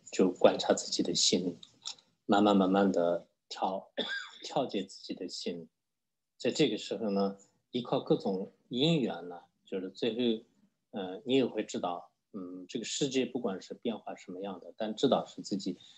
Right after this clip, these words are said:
内心是什么样。如果你内心真正认识自己的时候呢，那这个世界都是属于你的。发自内心特别希望我们很多人就是通过自己的方式来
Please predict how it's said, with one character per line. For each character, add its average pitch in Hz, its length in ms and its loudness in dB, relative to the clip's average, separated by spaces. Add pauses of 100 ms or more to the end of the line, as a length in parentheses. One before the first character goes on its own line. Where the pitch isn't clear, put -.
(180)
内 110 140 6
心 113 240 6
是 92 140 0
什 87 160 -6
么 87 80 -6
样。 87 300 -10 (260)
如 131 140 6
果 147 120 10
你 107 200 8
内 104 180 4
心 117 240 2
真 127 160 6
正 98 180 8
认 107 240 8
识 117 140 -2
自 - 140 -6
己 92 160 -6
的 82 100 -8
时 - 180 -8
候 90 140 -10
呢， 87 160 -10 (440)
那 107 120 0
这 - 140 -2
个 - 80 -2
世 - 200 -2
界 101 160 -4
都 85 160 -8
是 - 140 -16
属 - 220 -2
于 90 140 -2
你 85 40 -10
的。 87 380 -6 (1800)
发 104 140 0
自 98 160 -4
内 98 160 2
心 87 380 -4
特 107 160 8
别 87 260 6 (560)
希 - 200 6
望 95 200 8
我 85 60 4
们 87 180 0
很 92 240 -4
多 98 120 4
人 90 340 2 (760)
就 - 180 -2
是 90 160 -4
通 - 240 4
过 104 100 6
自 - 220 4
己 101 120 4
的 85 140 4
方 90 280 0
式 - 200 2
来 87 380 -2